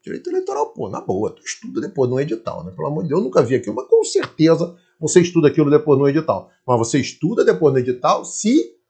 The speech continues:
tua casinha for de alvenaria, não for de palha. Se você tiver bem constitucional, administrativo, português, lógico, um monte de meleca que vão aparecer na tua prova, que é commodity,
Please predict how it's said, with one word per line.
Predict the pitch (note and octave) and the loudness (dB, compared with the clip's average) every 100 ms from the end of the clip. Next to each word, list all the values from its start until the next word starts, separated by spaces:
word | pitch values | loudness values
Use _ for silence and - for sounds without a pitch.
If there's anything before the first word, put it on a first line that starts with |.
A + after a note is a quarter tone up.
| _ | _
tua | - A2 | -6 0
casinha | B2+ G#2+ G#2 B2+ | 0 -2 -6 -12
for | B2+ | -8
de | E3 | -4
alvenaria, | F3 F#3 A3+ B3 D3 - _ _ _ _ _ | -2 -4 -6 -10 -14 -14 _ _ _ _ _
não | A2+ | -10
for | - G#2+ | -4 -6
de | C3 | -6
palha. | - - - F2 - _ _ _ | -6 -6 -6 -10 -12 _ _ _
Se | A#2+ | -2
você | A2+ B2+ | 0 0
tiver | A#2 B2+ | 2 2
bem | C3+ B2 G2+ | 4 2 0
constitucional, | A#2 - A#3 F#3+ | -4 -2 2 2
administrativo, | D#3 D3 F#3+ F#3 F#3 F3+ | 2 2 2 2 -2 -2
português, | B2+ G#3+ F3+ C#3+ - | -4 0 2 2 2
lógico, | E3 D3+ D#3+ D3+ | 2 2 0 -2
um | |
monte | D3+ | -2
de | G3+ | 0
meleca | G3 E3+ F#3 | 4 4 2
que | F3+ | -4
vão | F#3 | -4
aparecer | F3+ F3+ - D#3+ | -4 -6 -6 -12
na | D3+ | -14
tua | - | -12
prova, | A#2 - C3+ B2+ _ _ | -6 0 0 -2 _ _
que | - D3 | 0 0
é | |
commodity, | D3+ F#3+ C3+ C3 F3 A#2+ - - - | 4 2 4 0 0 -2 -10 -14 -14